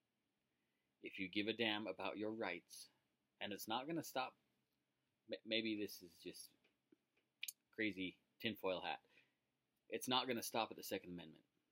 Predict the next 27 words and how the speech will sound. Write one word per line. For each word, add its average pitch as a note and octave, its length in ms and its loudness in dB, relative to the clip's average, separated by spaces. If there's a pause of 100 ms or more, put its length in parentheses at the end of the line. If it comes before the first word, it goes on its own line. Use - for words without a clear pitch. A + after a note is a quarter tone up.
(1600)
Then G2+ 140 -2
they're G#2 180 2
gonna G#2+ 160 4
attack A2 440 4 (240)
First C#3 260 2
Amendment. F2 360 -2 (680)
They're F#2+ 100 0
gonna G2+ 120 0
say, - 160 0
"Well, G2 100 2
you F#2+ 100 -4
can't G#2 260 0
say," A2+ 320 2
well, G2+ 180 -2
we F3+ 120 4
already D#3+ 160 4
see - 160 -8
it. - 100 -10 (440)
You E3+ 80 -2
can't D3+ 240 4
say F#2+ 120 2
certain - 280 -10
words. E2+ 200 -8
That G2+ 120 2
hurts G2 180 -6
people's F2 340 -10
feelings. G1+ 280 -18